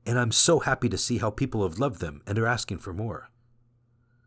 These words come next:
Over the few short months since Gaetan has first felt called to use her artistic gifts in the service of the church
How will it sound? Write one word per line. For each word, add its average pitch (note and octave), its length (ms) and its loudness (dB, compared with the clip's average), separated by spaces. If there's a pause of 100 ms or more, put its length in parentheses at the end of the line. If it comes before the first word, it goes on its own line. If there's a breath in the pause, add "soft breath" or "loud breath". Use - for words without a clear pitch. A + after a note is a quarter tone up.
(580)
Over B2+ 180 8
the A2+ 100 4
few D3+ 240 2
short B2+ 280 4
months A2+ 420 0
since - 280 0
Gaetan A#2+ 340 0
has G#2+ 140 0
first - 280 0
felt A2+ 180 0
called A#2+ 280 -2
to - 80 -10
use G2+ 240 -2
her G#2+ 100 -2
artistic F#2+ 440 -4
gifts - 360 -2
in G2+ 120 -6
the F#2 80 -6
service A2+ 340 -2
of F#2 100 -6
the - 60 -8
church - 360 -2